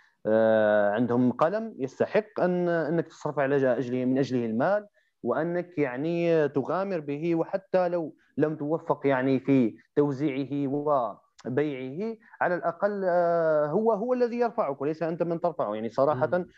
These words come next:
Speaker 1: هنالك كتاب يعني نتشرف كثيرًا بالعمل معهم، ولم نأخذ منهم ولو فلسا واحدا.
Speaker 2: مم.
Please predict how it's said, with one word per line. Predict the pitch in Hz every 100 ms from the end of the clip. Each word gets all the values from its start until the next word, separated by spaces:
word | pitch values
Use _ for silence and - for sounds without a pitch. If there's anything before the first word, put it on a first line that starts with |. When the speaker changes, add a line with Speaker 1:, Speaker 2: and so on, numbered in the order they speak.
| -
Speaker 1:
هنالك | 131 160 165 156 156
كتاب | 156 156 185 196 196 _ _
يعني | 135 165 160 180 170
نتشرف | 170 160 - 180 160
كثيرًا | 165 156 208
بالعمل | 214 185 180 180 175
معهم، | 170 165 160 180 202 - _ _
ولم | 131 170 190
نأخذ | 190 - - 170
منهم | 196 190 190
ولو | 196 190
فلسا | 190 170 175 156
واحدا. | 131 120 117
Speaker 2:
مم. | 151